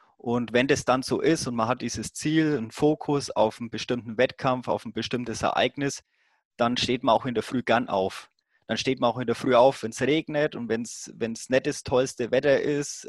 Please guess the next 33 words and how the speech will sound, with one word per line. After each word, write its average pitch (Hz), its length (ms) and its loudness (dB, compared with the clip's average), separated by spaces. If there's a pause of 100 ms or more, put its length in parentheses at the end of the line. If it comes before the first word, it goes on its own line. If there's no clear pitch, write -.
und 123 560 -4
geht 117 220 -2
raus 123 420 4 (380)
und 117 140 -4
macht 123 240 2
sein 113 200 -4
Ding, 139 280 -2
weil 120 120 2
man 120 380 -2
irgendwie 127 420 -8
das, 120 320 -8
das - 240 -8
Ziel 151 220 -2
vor - 240 2
Augen 143 320 2
hat, 139 260 2
was 123 160 -2
man 113 120 0
erreichen 104 420 -2
möchte. 101 400 -6
Und 98 160 -4
da 113 60 4
bin 123 160 -6
ich 120 100 -12
dann 113 140 -6
schon 135 220 -6
so 143 200 -4
konsequent, 127 800 -4 (580)
äh, 127 540 2 (380)
ich - 220 -6
will 233 120 0
gut 208 260 0
sein. 208 400 0